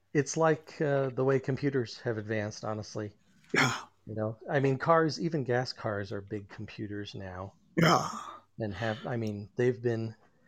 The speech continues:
Speaker 1: adding computer components for forty years. I had a nineteen eighty Chevy that had a computerized fuel system. And, uh, you know, it just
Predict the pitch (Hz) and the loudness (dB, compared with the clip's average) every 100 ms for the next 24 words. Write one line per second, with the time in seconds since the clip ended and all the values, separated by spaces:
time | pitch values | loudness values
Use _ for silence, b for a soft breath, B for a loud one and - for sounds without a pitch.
0 | b - 127 123 123 117 - 120 104 139 | b -2 0 2 0 -2 -4 -6 -4 -4
1 | 120 113 - 113 120 120 113 - - 110 | -4 -4 -6 -6 -4 -4 -4 -8 -10 -10
2 | 107 - 120 110 104 104 131 110 101 107 | -10 -8 -6 -6 -6 -4 -2 -2 -6 -12
3 | 113 104 113 113 - 120 120 B B B | -12 -10 -8 -6 -2 -4 -4 B B B
4 | B _ 127 123 127 110 107 b b b | B _ -4 -2 -2 -4 -6 b b b
5 | b b - - 151 127 95 - _ - | b b -10 0 0 0 -4 -10 _ -10
6 | 104 107 101 110 - 123 107 107 - - | -6 -8 -6 -8 -6 -6 -2 -4 -6 -4
7 | 131 135 - 107 - 101 98 B B 170 | -4 -2 -2 -4 -2 -4 -4 B B -20
8 | B B B B - 127 110 104 104 113 | B B B B -6 -4 -2 -2 -6 -4
9 | 113 107 107 165 180 - - 143 110 127 | -4 -4 -6 -10 -16 -18 -4 -2 0 -2
10 | 185 117 123 110 | -6 -4 -4 -4